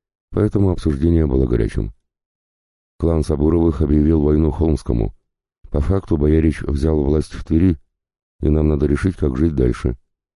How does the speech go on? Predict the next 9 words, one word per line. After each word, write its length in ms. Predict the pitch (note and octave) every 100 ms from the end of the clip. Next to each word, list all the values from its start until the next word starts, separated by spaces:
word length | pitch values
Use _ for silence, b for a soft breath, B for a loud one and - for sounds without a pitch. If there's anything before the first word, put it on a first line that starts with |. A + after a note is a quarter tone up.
| _ _ -
произнес 420 | C2+ A#1 C2+ -
крепкий 320 | C2+ B1+ C2
мужчина, 420 | A1 - C#2+ C2+
обращаясь 520 | A1 A#1 - C2+ A#1
к 60 | -
собравшимся 640 | - A#1+ C2 - A#1 B1+
в 60 | A#1+
круг 240 | - B1
воинам. 420 | A#1 A#1 G#1+ G1+